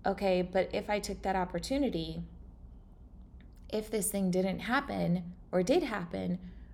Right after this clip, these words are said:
would I have left my energy on the table?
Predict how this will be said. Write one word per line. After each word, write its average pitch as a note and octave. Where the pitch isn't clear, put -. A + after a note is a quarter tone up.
would A3
I A#3
have G#3+
left F#3
my E3
energy G3+
on F3
the E3
table? -